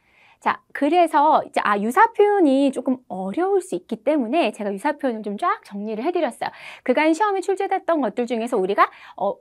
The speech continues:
뭐 문제나 아니면 진짜 기출문제 등등에서 되게 많이 봄직한 표현들을 좀 정리를 해봤어요. 이러면서 공부를 하시는 거죠. 그러니까 따로 막 미친 듯이 외우는 게 아니라 그냥 저랑 같이 편하게 보시면서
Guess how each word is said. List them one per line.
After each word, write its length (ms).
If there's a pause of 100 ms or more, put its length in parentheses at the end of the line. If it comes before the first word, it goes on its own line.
뭐 200
문제나 640
아니면 220
진짜 340
기출문제 640
등등에서 640
되게 180
많이 500
봄직한 580
표현들을 520
좀 220 (260)
정리를 420
해봤어요. 460 (320)
이러면서 380
공부를 340
하시는 280
거죠. 160
그러니까 140 (180)
따로 300
막 300
미친 240
듯이 180
외우는 340
게 60
아니라 360
그냥 260
저랑 340
같이 240
편하게 440
보시면서 680